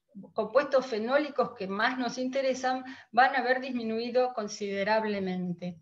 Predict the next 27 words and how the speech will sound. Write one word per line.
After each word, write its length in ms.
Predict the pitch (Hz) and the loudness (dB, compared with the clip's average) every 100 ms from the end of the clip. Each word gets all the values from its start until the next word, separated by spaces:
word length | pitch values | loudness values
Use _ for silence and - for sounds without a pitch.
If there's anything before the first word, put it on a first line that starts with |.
| - | -8
De 100 | 202 | -6
manera 460 | 214 220 262 269 | -2 2 6 4
que 340 | 277 226 196 160 | 4 2 2 -4
los 360 | 190 190 175 - | -4 -4 -4 -8
que 160 | - | -6
tienen 680 | 185 - 277 269 226 196 185 - | -6 -2 2 4 2 -2 -4 -6
los 180 | 185 175 | -6 -4
compuestos 800 | 185 180 - 240 247 - 196 196 | -6 -4 0 0 0 -6 -6 -4
importantes 760 | 190 185 185 233 233 254 262 | -4 -4 2 6 6 4 -6
son 200 | - 220 | -2 -2
los 180 | 220 226 | -2 -4
oliva 440 | 208 220 233 240 - | -4 -2 0 0 0
virgen, 800 | 208 214 190 - 170 170 185 165 - | 0 2 2 -2 -6 -6 -6 -10 -4
tanto 380 | 214 214 240 | -4 -2 -2
virgen 580 | 233 254 254 - 277 302 | -2 -6 -8 -4 -2 -2
como 240 | 302 214 202 | -4 -4 -4
virgen 400 | 214 208 202 185 | -4 -4 -4 -2
extra. 460 | 165 - - 175 - _ _ _ - - - _ _ _ _ _ _ _ | -4 -8 -12 -12 -12 _ _ _ -20 -20 -20 _ _ _ _ _ _ _
Aquí 220 | 254 254 320 | 0 2 2
vemos, 440 | 339 339 349 320 | 4 4 4 2
bueno, 320 | 269 226 202 | 0 2 0
las 240 | 196 202 240 | -2 -2 -2
aceitunas, 880 | 240 269 269 381 370 330 330 311 | -4 -6 -2 2 4 4 4 0
lo 100 | 240 | -8
que 100 | - | -2
hablábamos 640 | 214 208 254 269 269 247 226 | 0 4 6 6 2 0 -2
de 300 | 220 208 | -2 -2